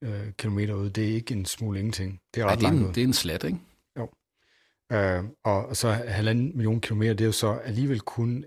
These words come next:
Speaker 1: en, øh, cirka hundreddel afstand til solen, hvor der er jo hundrede halvtreds millioner kilometer.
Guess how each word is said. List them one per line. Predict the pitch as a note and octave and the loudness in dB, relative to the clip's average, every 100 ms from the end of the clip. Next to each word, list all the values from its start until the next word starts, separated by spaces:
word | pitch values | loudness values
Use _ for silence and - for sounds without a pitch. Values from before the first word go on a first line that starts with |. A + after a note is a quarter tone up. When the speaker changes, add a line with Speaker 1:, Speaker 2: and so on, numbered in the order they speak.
| - | -6
Speaker 1:
en, | G2+ F#2+ F#2+ | -4 -2 -2
øh, | F#2 F#2+ A2 - | -4 -6 -10 -8
cirka | - A#2 G#2 | -2 0 0
hundreddel | - B2 D3 A#2 G2+ F2+ G2 | 0 2 2 2 -2 -4 -2
afstand | F#2+ G2+ G2+ F2+ | -2 -2 -6 -6
til | G2+ | -4
solen, | A2+ A#2 A2 | -2 -2 -4
hvor | G2+ | -4
der | F#2+ | -4
er | |
jo | F#2+ F2+ | -4 0
hundrede | A2 G2 | 0 0
halvtreds | F#2 - C#3 - | -2 -4 -4 -6
millioner | A#2 G#2+ G2+ | -10 -10 -12
kilometer. | - G2 G2+ G2+ | -10 -10 -10 -12